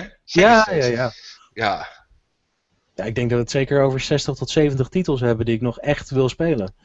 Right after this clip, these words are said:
Speaker 1: Ja, dus, dus, die, dus die backlog is, als je fysiek als, eh, D V D'tjes op de grond zou stapelen, is een stuk groter dan jij zelf inmiddels.
Speaker 2: Ja, alleen er zitten dan ook wel de, de, de voetnoot erbij dat ik ook digital downloads heb van veel games.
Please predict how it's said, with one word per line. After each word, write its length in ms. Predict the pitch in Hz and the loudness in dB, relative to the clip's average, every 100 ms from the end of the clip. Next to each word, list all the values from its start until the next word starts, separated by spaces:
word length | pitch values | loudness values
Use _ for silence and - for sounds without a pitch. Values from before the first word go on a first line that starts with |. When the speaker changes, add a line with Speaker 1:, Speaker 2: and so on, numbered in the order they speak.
| _ _ | _ _
Speaker 1:
Ja, 180 | 101 90 | -8 -6
dus, 380 | 98 98 135 | -8 -6 -4
dus, 200 | - 98 | -2 -2
die, 140 | - 101 | -2 -4
dus 160 | 135 - | -4 -4
die 100 | 98 | 0
backlog 420 | 175 - 196 180 | 0 0 -2 -4
is, 260 | 165 - - | -4 -6 -2
als 140 | 127 | -2
je 200 | 131 110 - - - | -4 -8 -18 -20 -12
fysiek 460 | - 131 117 147 | -8 -4 -2 -4
als, 340 | - 113 110 - | -8 -4 -2 -2
eh, 80 | 101 | -4
D 40 | |
V 180 | 120 104 | -8 -6
D'tjes 340 | 110 120 110 | -6 -6 -6
op 100 | 107 | -8
de 60 | 104 | -10
grond 240 | 90 151 | -10 -6
zou 120 | 151 139 | -4 -4
stapelen, 460 | - 143 139 120 - - - | -4 -6 -6 -10 -10 -20 -12
is 140 | 135 - | -4 -2
een 60 | |
stuk 260 | - 143 - | 0 -2 -4
groter 320 | - 135 117 | -4 -6 -6
dan 140 | 117 113 | -6 -2
jij 140 | 113 | 0
zelf 340 | 107 110 90 | 0 0 -4
inmiddels. 600 | 92 85 78 73 - - _ _ _ _ _ - - | -8 -10 -12 -12 -12 -12 _ _ _ _ _ -20 -10
Speaker 2:
Ja, 160 | - 117 | 0 2
alleen 340 | 92 110 131 | 2 0 2
er 60 | 143 | 2
zitten 220 | 170 165 | 2 4
dan 180 | 160 160 | 4 6
ook 160 | 170 160 | 4 6
wel 240 | 175 180 | 4 4
de, 140 | 143 | 2
de, 220 | 135 131 131 | 2 2 2
de 100 | 123 | 2
voetnoot 400 | 185 170 160 147 | 0 2 2 2
erbij 260 | 135 139 | 4 2
dat 120 | 135 | 2
ik 100 | 127 | 0
ook 180 | 135 120 | -2 0
digital 360 | 135 139 139 123 | 0 0 0 0
downloads 500 | 127 135 123 110 101 | 2 2 4 2 0
heb 160 | 107 | -4
van 120 | - 107 | -6 -6
veel 160 | 110 | -6
games. 400 | 98 101 170 - | -4 -6 -8 -12